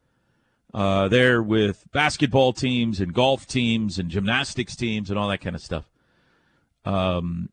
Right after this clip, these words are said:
the reason you saw full production on, for example, I think he gave T C U and Florida State is because that's a big-time game. That's a big-time series. So T C U and Florida State had a full production, uh, broadcast on E S P N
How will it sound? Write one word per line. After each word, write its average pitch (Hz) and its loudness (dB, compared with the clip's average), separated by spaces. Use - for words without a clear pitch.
the 151 6
reason 156 4
you 131 2
saw 123 -2
full 127 0
production 120 -2
on, 107 -2
for 113 -2
example, 107 -4
I 101 -2
think 110 -4
he 117 -2
gave 104 -2
T 143 -4
C 127 -4
U 120 2
and 101 -6
Florida 104 -2
State 190 2
is 139 -2
because 117 0
that's 127 -4
a 113 -6
big-time 110 -2
game. 156 0
That's - -4
a 113 -6
big-time 110 -2
series. 120 -4
So 123 2
T 139 0
C 127 -4
U 117 2
and 110 -2
Florida 113 2
State 107 -2
had 98 -2
a 90 -10
full 104 -4
production, 92 -6
uh, 90 -2
broadcast 107 -2
on 92 -6
E 87 -4
S 82 -8
P 90 -8
N 78 -10